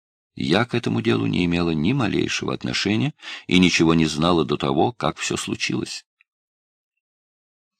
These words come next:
Эрик все равно уже ни о чем рассказывать не может, так что пока оставим это. На время, — добавил я,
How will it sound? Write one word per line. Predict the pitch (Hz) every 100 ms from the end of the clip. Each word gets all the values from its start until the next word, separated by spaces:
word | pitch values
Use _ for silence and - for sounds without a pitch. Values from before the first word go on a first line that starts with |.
| _ -
Эрик | 67 78 78 -
все | -
равно | 78 78 90
уже | 67 69 62
ни | 55 64
о |
чем | 64 - 62
рассказывать | 64 - 67 62 64 -
не |
может, | 65 80 76 - - _ _ _ _ -
так | 135 -
что | -
пока | - - 104
оставим | 98 - - - 50
это. | 50 - - - _ _ _ _ _ _
На | - 117
время, — | 82 64 50 52 - _ _ _
добавил | - - 64 60 65
я, | 117